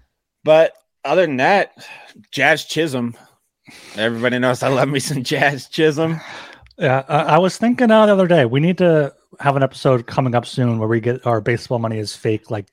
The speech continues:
Speaker 2: team together. We, we, we, we collaborate on, like,
Speaker 1: <laughs>
Speaker 2: one posi-, one player at each position, and we're just, like, above everybody else on.
Speaker 1: The
Speaker 2: I was
Speaker 1: all
Speaker 2: going through.
Speaker 1: Baseball
Speaker 2: We,
Speaker 1: Money
Speaker 2: we,
Speaker 1: is Fake team.
Speaker 2: we, we have a lot of 'em. I have a lot of 'em ready. Obviously, Jazz. Um,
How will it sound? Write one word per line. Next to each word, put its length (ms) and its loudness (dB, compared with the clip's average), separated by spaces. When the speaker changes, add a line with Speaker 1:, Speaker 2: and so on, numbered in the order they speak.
Speaker 2:
team 320 -4
together. 320 -12
We, 140 -8
we, 240 -2
we, 260 -2
we 120 4
collaborate 480 2
on, 240 2
like, 340 -2
Speaker 1:
<laughs> 220 -10
Speaker 2:
one 240 0
posi-, 340 -2
one 260 0
player 260 0
at 40 -2
each 140 -8
position, 320 0
and 80 -6
we're 100 0
just, 160 -8
like, 240 -4
above 420 2
everybody 420 -4
else 220 -12
on. 180 -20
Speaker 1:
The 140 -8
Speaker 2:
I 40 -2
was 80 4
Speaker 1:
all 60 -2
Speaker 2:
going 180 2
through. 140 2
Speaker 1:
Baseball 140 0
Speaker 2:
We, 60 -8
Speaker 1:
Money 140 -2
Speaker 2:
we, 60 -2
Speaker 1:
is 80 -14
Fake 240 -8
team. 260 -16
Speaker 2:
we, 220 -2
we 100 -2
have 180 2
a 40 -2
lot 240 0
of 100 -6
'em. 180 -16
I 120 -2
have 180 0
a 40 -2
lot 220 2
of 80 -2
'em 120 -2
ready. 320 -4
Obviously, 360 0
Jazz. 680 -2
Um, 640 -6